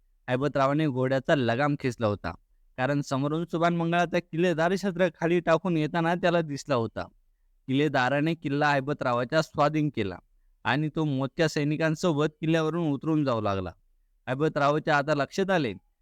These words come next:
की सुभान मंगळ किल्ल्यावर शिवाजीचे फक्त पन्नास सैनिक होते. तेव्हा स्मित करत भीमाजी हैबतरावजवळ आला.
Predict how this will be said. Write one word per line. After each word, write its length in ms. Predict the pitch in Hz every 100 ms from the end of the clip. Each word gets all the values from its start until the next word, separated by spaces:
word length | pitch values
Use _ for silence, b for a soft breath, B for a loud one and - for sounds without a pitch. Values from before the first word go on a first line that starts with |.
| _
की 140 | 165 165
सुभान 340 | 160 160 160
मंगळ 280 | 147 151 160 143
किल्ल्यावर 500 | 143 156 151 139 160
शिवाजीचे 420 | - 160 165 160 160
फक्त 300 | 180 170 -
पन्नास 560 | 175 - 160 156 175 -
सैनिक 320 | 170 151 127
होते. 340 | 117 110 90 - _ _ _ -
तेव्हा 260 | 151 160
स्मित 300 | 151 - 156 151 156
करत 160 | 156
भीमाजी 460 | 147 131 139 147 160
हैबतरावजवळ 720 | 147 123 131 131 120 120 107
आला. 220 | 95 87